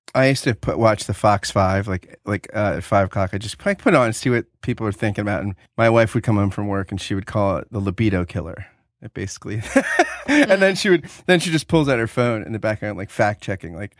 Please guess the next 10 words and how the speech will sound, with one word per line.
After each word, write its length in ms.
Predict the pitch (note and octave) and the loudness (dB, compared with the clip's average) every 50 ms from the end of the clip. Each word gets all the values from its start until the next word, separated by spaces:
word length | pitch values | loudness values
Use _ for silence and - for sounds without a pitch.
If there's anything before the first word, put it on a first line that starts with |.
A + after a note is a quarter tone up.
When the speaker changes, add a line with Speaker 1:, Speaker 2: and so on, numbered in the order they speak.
| _ - | _ 0
Speaker 1:
"That's 260 | - C#4+ D4 - - | 2 2 2 2 0
bullshit. 540 | - - C#4+ C4+ B3 - - G3+ F3 D3 - - | 0 0 0 2 0 0 -2 -2 -2 -2 0 2
That's 240 | C#4+ E4 D#4+ - | 2 2 2 0
bullshit." 480 | - - B3 G3+ - - - - G3+ - - | -2 -2 0 0 0 0 2 0 0 0 2
<laughs> 540 | - - - - A3+ - - - - - - | -2 -2 -2 -4 -10 -8 -8 -8 -8 -6 -2
But 120 | A3+ G#3+ | -2 -2
Speaker 2:
Yeah. 560 | G3+ G3+ A#3+ B3 B3 B3 B3 A#3 A3 A3 A3 F3+ | 0 0 0 0 0 -2 -4 -6 -8 -12 -6 0
Speaker 1:
but 140 | - B3 C4 | 2 2 4
yeah, 140 | C4 A#3 G3 G3+ | 2 0 0 -4
so 160 | - - D4 | -4 0 0